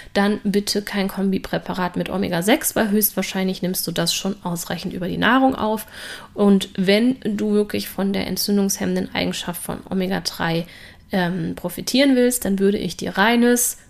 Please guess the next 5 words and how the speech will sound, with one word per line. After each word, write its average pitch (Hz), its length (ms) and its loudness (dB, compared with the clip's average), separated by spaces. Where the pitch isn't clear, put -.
Omega-drei 196 800 0
aus 165 200 -6
Mikroalgenöl 175 760 -6
empfehlen. - 640 -8
Dann 302 180 6